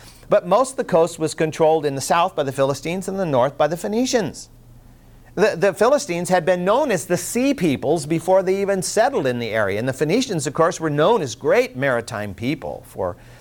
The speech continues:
thousands of years. In fact, some believe the Phoenicians, there seems to be evidence that the Phoenicians were the very first to circumnavigate the continent of Africa long before Bartholomew Diaz or, uh, you know, Vasco da Gama or any of those Portuguese who did it five hundred years ago. The Por-, the, the Phoenicians did it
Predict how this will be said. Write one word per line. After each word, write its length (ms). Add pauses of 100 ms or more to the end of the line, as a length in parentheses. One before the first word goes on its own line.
(140)
thousands 520
of 180
years. 360 (260)
In 120
fact, 240
some 320
believe 460 (160)
the 80
Phoenicians, 600
there 140
seems 260
to 60
be 120
evidence 400
that 180
the 80
Phoenicians 520
were 140
the 100
very 260
first 300
to 80
circumnavigate 880
the 60
continent 440
of 80
Africa 400
long 360
before 560 (340)
Bartholomew 760
Diaz 800
or, 440
uh, 280 (320)
you 100
know, 140
Vasco 440
da 120
Gama 380
or 100
any 80
of 60
those 140
Portuguese 600
who 60
did 180
it 100
five 220
hundred 220
years 220
ago. 240
The 120
Por-, 260
the, 280
the 160
Phoenicians 760
did 200
it 160